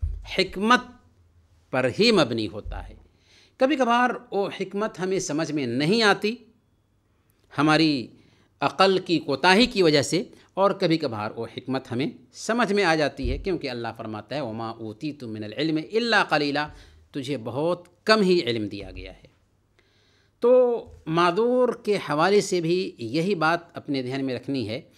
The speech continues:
कि अल्लाह ताला ने कुछ लोगों को मादूर पैदा किया, इसमें अल्लाह की हिकमत है। दूसरे नंबर पर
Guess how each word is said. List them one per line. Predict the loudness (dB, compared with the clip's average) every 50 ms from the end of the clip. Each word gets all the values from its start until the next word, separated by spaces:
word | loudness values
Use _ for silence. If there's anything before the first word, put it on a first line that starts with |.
| -20 -20 -20 _ _
कि | -8 -8
अल्लाह | -6 -4 -2 -2 0 0 2 0 0
ताला | -2 -4 -4 -2 -2 0 0 -2 -2
ने | -2 -2 -2 -4 -4
कुछ | -6 -8 -10 -8 -6 -4
लोगों | -4 -2 -2 -2 -4 -6
को | -6 -4 -4 -4 -2 -4 -4
मादूर | -4 -2 -2 -2 -2 -2 0 0 0 0 -2
पैदा | -4 -4 -4 -4 -4 -6 -8
किया, | -8 -8 -6 -6 -4 -4 -4 -6 -8 -10 -14 -18 _ _ _ _ -8
इसमें | -8 -8 -6 -10 -12 -14 -16 -10 -4 0 2 4 4 6 4 4 2 -2 -8 -18 _ _ _ _ _ _
अल्लाह | -6 -4 -4 -4 -6
की | -8 -10 -14
हिकमत | -14 -16 -18 -18 -18 -20 -20 -20 -20
है। | -20 -20 -20 _ _ _ -20 -20 -20 -20 -20 _ _ _ _ _ _ _ _ _ _ _ _ _ _ _ _ _ -20 -20 -20 -20 -18 -6
दूसरे | -4 -2 0 2 0
नंबर | 2 0 0 -2 -4 -4
पर | -4 -6 -6 -4 -4 -6 -8